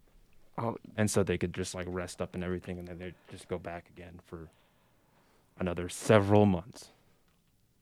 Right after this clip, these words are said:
Speaker 1: Yeesh. Yeah, um, speed up the pace next time, guys. That's all I gotta say.
Speaker 2: Well, yeah, it's, like, twenty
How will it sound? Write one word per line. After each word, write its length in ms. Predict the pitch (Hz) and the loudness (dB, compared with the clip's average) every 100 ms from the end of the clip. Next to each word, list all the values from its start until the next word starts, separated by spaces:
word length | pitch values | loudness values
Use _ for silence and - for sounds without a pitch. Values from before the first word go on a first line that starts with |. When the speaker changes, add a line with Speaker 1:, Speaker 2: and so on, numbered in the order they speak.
| _ _ _ _ _ 139 | _ _ _ _ _ -8
Speaker 1:
Yeesh. 520 | 139 120 98 - - - _ _ _ - | -2 -2 -2 -4 -6 -12 _ _ _ 2
Yeah, 520 | 143 151 113 113 117 | 8 8 8 6 6
um, 180 | 113 - _ - - - - - | 4 0 _ -20 -20 -20 -20 -20
speed 280 | - - 143 | -2 8 10
up 120 | 143 | 8
the 60 | - | 6
pace 300 | 147 180 - | 8 8 8
next 360 | 127 156 - | 6 6 2
time, 280 | - 156 131 | 10 12 12
guys. 560 | 120 117 170 226 - - | 12 12 12 8 2 2
That's 220 | - - | 4 10
all 180 | 131 127 | 10 10
I 120 | 160 | 8
gotta 260 | 117 107 110 | 8 6 4
say. 320 | 107 110 - - _ | 6 6 4 -8 _
Speaker 2:
Well, 100 | 123 | 6
yeah, 160 | 117 92 | 6 6
it's, 160 | 92 117 | 4 4
like, 180 | 110 - _ - _ | 4 2 _ -20 _
twenty 1120 | - 117 110 110 107 107 107 107 101 98 95 | -4 2 6 6 6 6 6 4 2 0 -4